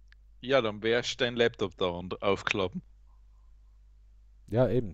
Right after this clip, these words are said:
Speaker 2: das ist, äh, das ist, äh, ja.
Speaker 1: Da müsstest du deinen Laptop auch daheim lassen.
Speaker 2: Äh,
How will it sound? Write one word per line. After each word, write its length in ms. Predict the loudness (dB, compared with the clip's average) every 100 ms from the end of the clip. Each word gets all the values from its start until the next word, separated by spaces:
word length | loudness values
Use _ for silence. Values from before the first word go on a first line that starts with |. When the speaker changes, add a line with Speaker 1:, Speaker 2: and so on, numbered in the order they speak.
| -8
Speaker 2:
das 240 | -8 -8
ist, 160 | -12 -6
äh, 180 | -6 -6 -10
das 300 | -18 -18 -16
ist, 80 | -12 -12 -14 -14
äh, 60 | -8
ja. 220 | -8 -8 -14 -20 -20 0
Speaker 1:
Da 100 | 2
müsstest 340 | 6 6 4 2
du 40 |
deinen 220 | 0 2
Laptop 400 | 2 2 0 4
auch 100 | 6
daheim 380 | 6 4 -4 -6
lassen. 340 | -10 -10 -14 -20 -20 -20 -20 -20 -20 -20 -20 -20 -20 -20 -20 -20 -20 -20 -20 -20 -20 -20 -20 -20 -20 -20 -20 -20 -20 -20 -20 -20 -20 -20 -20 -20 -20 -20 -20 -20 -20 -12
Speaker 2:
Äh, 3000 | -6 -4 -2 0 0 0 0 -2 -2 -2 -2 -2 -4 -4 -2 -2 -2 -2 -4 -4 -4 -4 -4 -4 -4 -4 -6 -6 -6